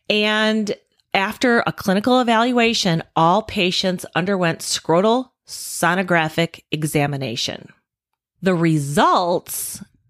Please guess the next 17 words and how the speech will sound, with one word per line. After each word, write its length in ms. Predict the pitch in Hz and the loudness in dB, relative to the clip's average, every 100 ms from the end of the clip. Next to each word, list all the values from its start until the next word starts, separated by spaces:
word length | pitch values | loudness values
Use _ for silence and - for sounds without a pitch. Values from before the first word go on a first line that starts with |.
| - | 0
and 160 | 156 | 2
it's 160 | 147 135 | 2 0
really, 600 | 143 147 151 147 143 143 | -2 0 2 4 4 2
really 240 | 139 139 135 | 2 0 0
hard 240 | 139 131 | 0 0
to 60 | 131 | -2
read, 400 | 127 123 117 - - - - - - | -2 -2 -4 -6 -16 -20 -20 -10 -10
the 80 | |
prevalence 760 | - - - 220 262 294 311 240 | -8 -8 0 0 2 0 0 0
of 160 | 165 - | -2 0
overall 680 | 170 196 220 269 220 180 175 | 2 2 4 4 4 4 2
scrotal 640 | - - - 185 196 226 233 | -2 -8 0 2 2 0 -4
sonographic 960 | - 190 190 202 190 175 165 165 185 - | -2 0 0 -2 -2 -2 -2 -2 -6 -2
abnormalities 840 | 156 160 175 175 160 160 156 147 | -2 0 -2 -2 0 0 0 -4
in 120 | - 147 | -6 -6
Group 340 | 147 160 - | -4 -4 -2
One, 720 | 220 262 156 139 147 190 254 | 0 2 2 2 0 -2 -4